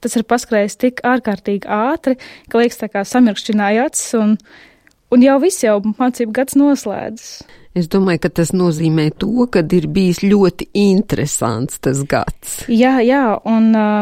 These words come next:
Speaker 1: ja tu jautā par tiem maniem ieguvumiem, tad patiesībā kā pamat ieguvumu šobrīd es varu nosaukt. Protams, tā ir Dieva vārda dziļāka izpratne un, ā, tās visas vērtības un atziņas, ko mēs iegūstam tajās,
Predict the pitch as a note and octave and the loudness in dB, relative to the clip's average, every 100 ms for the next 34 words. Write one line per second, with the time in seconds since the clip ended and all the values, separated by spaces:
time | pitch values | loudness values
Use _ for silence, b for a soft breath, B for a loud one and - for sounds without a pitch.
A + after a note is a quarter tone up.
0 | G3+ G#3+ G#3+ A3+ A3+ B3 G3+ G#3+ - G#3 | 0 -2 0 0 0 0 -4 -6 -4 -2
1 | G#3 A3+ A#3+ G3 G3+ C4 B3 A#3 A3 G#3+ | 2 2 2 2 2 2 4 2 2 0
2 | G#3 G3+ G3+ - _ _ _ G#3 A3+ G#3+ | 0 -2 -4 -8 _ _ _ -8 -2 0
3 | A3+ - A3 G#3 G#3 G#3+ G3+ - A3+ A3+ | 0 0 -4 -2 -4 -4 -6 -2 2 2
4 | G#3 A3 A#3 G#3+ G#3 G#3 - A3+ G#3+ G#3 | 0 0 0 0 -2 -2 -2 -4 -2 -2
5 | G3+ G#3+ - A3+ G#3+ G#3+ A#3 - G3 G3 | -4 -6 -2 0 2 0 0 -2 -6 -6
6 | - B B B B B B - C4+ A#3+ | -14 B B B B B B 2 2 2
7 | G#3+ A3 - G#3 G3+ G3 G#3+ A3 G#3+ G3+ | -2 -2 -2 -2 -2 -4 -2 2 2 2
8 | G#3 G#3 - A3 G#3+ G#3 - A3 - G#3+ | -2 -4 -6 -4 -2 -4 -2 -2 -2 -4
9 | G#3 - G#3+ G#3 G#3 G3+ G3+ G3+ G3+ F3+ | -4 -2 -4 -2 -4 -4 -4 -2 -4 -8
10 | _ - G3 - G#3+ A3+ - G#3+ A3 A3+ | _ -6 -6 -2 -2 -2 -2 -2 0 0
11 | G3+ F#3+ A3 G#3+ A3+ G#3 G3+ - G#3+ G#3 | -2 -2 -2 0 0 0 -2 -4 -4 -2
12 | G#3+ - A#3 G3+ G#3 G#3+ G#3 G#3 G#3 G3+ | -2 0 0 0 -4 -4 -4 -4 -4 -4
13 | - | -8